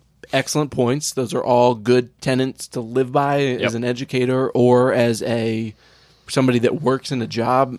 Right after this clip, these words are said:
Speaker 1: No problem there. I think where I start to have issues is this whole follow your passion thing. Um, because for me, part of it is there's a personal aspect to it. And this would shock Robbie,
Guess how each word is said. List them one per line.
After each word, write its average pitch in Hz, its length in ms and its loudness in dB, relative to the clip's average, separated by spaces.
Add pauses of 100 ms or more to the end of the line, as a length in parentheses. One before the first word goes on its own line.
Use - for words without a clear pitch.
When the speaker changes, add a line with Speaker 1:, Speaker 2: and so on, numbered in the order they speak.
Speaker 1:
No 143 180 -2
problem 127 400 0
there. 120 300 2
I 123 100 -4
think 160 360 -2 (680)
where 127 140 0
I 151 120 4
start 208 340 2
to 165 60 4
have 131 200 4
issues 120 580 2
is 113 280 0
this 117 160 -6
whole 135 240 0
follow 127 420 2
your 113 180 0
passion 139 800 -4 (160)
thing. 151 480 -2 (720)
Um, 120 520 2 (680)
because 147 340 0 (260)
for 139 160 2
me, 175 480 4
part 151 340 -2
of 113 100 -2
it 123 240 0 (300)
is 123 100 -2
there's 117 220 0
a 120 60 -2
personal 135 520 -4
aspect 113 600 -6
to 120 180 -6
it. 131 160 -4 (680)
And 123 160 0
this 131 260 0
would 120 180 -4
shock 123 380 0
Robbie, 117 540 -2